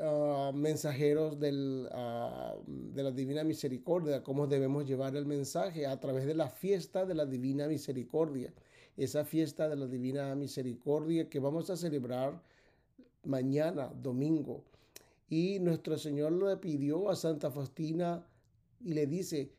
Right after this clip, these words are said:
"Deseo que la fiesta de la misericordia, que sea el refugio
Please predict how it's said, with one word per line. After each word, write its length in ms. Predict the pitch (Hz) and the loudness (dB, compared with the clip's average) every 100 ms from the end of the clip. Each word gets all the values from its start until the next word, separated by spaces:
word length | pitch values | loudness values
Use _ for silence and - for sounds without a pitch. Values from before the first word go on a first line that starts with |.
| - | -8
"Deseo 480 | 139 151 - 175 - | -2 -2 2 0 0
que 120 | 233 | 0
la 140 | 180 | 0
fiesta 480 | 151 175 180 175 214 | 0 4 4 2 0
de 80 | 208 | 2
la 100 | 160 | 2
misericordia, 1040 | 143 143 139 127 - 175 190 160 139 120 | 0 -2 -4 -4 -2 0 2 0 -2 -2
que 140 | 147 143 | -4 -2
sea 240 | 156 180 | 2 2
el 60 | 180 | 2
refugio 1000 | 170 143 - 208 226 - 196 208 190 | -2 -4 0 0 0 -2 2 2 2